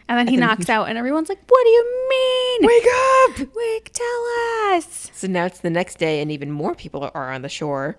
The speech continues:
Speaker 2: And now some of the, I don't know, like, they're not, like, buoy boats, but they're, like, I guess small fishing boats.
Speaker 1: That's what I wrote, small fishing boats.
Speaker 2: Yeah, like, large canoe, small boat.
Speaker 1: You would, like, go fishing with your buddy in one.
Speaker 2: Yeah, yeah, yeah, yeah. So those boats are out there, and they're kind of all just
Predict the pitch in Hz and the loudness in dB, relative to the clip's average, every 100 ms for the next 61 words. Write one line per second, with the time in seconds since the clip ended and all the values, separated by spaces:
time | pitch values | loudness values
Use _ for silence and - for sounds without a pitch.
0 | _ _ _ - 160 160 160 160 - 165 | _ _ _ -6 -4 -2 -2 -4 -4 -4
1 | 156 135 - 165 160 160 - 165 196 185 | -4 -8 -8 -6 -4 -4 -2 -4 -4 -4
2 | 202 170 160 - 180 196 220 208 202 165 | -4 -4 -8 -6 -2 0 0 -2 0 0
3 | 170 196 208 214 - - 165 160 156 147 | 0 0 -2 -4 -8 -8 -8 -4 -6 -6
4 | 151 - 170 196 - 180 170 165 190 202 | -8 -8 -6 -6 -4 -6 -4 -4 -4 -6
5 | 214 - - - 330 294 247 226 226 247 | -8 -10 -16 -12 -2 2 2 0 -2 -4
6 | 240 240 226 220 214 220 220 202 151 165 | -4 -4 -4 -4 -4 -4 -4 -2 0 -2
7 | 175 190 208 208 - 190 170 170 - 170 | 0 2 2 0 -2 0 2 0 -2 -2
8 | 151 147 117 - _ _ - 330 339 349 | -2 -2 -6 -10 _ _ -4 -2 0 -2
9 | 294 - 240 - 220 - 214 196 190 190 | -2 0 -2 -2 -4 -2 -4 -4 -6 -6
10 | 196 190 190 185 185 185 180 269 240 175 | -6 -4 -4 -4 -6 -6 0 4 6 6
11 | 180 190 190 170 143 135 226 214 247 240 | 4 2 0 0 -2 -2 2 4 4 2
12 | 185 170 151 147 156 147 147 156 160 156 | 0 2 0 0 -2 0 0 -2 -4 -4
13 | 156 151 151 147 156 156 - | -6 -6 -6 -8 -10 -14 -18